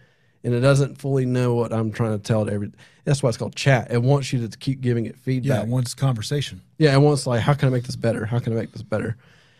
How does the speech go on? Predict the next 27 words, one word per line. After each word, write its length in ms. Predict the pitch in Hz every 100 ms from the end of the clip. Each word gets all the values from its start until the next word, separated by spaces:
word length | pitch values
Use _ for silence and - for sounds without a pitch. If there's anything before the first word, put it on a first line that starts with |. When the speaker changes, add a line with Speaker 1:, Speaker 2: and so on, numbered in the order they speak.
| _
Speaker 1:
And 140 | 135 127
so, 500 | 131 135 131 123 113
um, 440 | 120 120 120 113 107 _ _ _ _ _
but 80 | -
that's 220 | 135 170
where 120 | 196 196
we're, 260 | 147 120 - 135
and 120 | 135 160
this 140 | 196
thing 200 | 220 196
has 120 | 156
only 180 | 156 156
been 140 | 139
out 200 | 131 120
for, 300 | - 107 104 98 _ _ _ _ _ _ _ _ - - _ _ _ -
it 120 | 117
opened 400 | 135 151 135 135
up 260 | 131 123 123
late 280 | 117 120 123
November. 640 | 120 110 123 123 143 139 - _ _
Within 200 | 120 117
two 220 | - 135
weeks, 420 | 131 139 135 -
like, 200 | - 135 139
I 140 | 156
remember 360 | 170 185 196 165
saying, 280 | 151 110